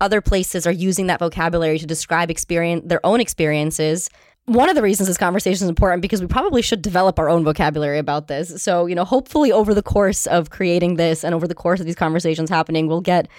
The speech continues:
some better terms than even the ones that we've been using. But I'm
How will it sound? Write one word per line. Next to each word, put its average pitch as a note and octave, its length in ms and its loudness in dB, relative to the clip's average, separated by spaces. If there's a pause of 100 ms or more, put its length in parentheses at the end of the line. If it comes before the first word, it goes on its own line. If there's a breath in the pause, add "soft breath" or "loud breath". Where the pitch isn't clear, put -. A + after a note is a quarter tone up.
(220 loud breath)
some F#3+ 300 0
better F#3+ 300 2
terms D#3+ 400 2
than D#3+ 100 2
even E3 220 0
the D#3+ 80 4
ones D3+ 220 2
that D3+ 120 2
we've D#3 200 2
been C#3 180 0
using. C3 460 -2
But E3+ 240 0 (520 soft breath)
I'm G#4 120 2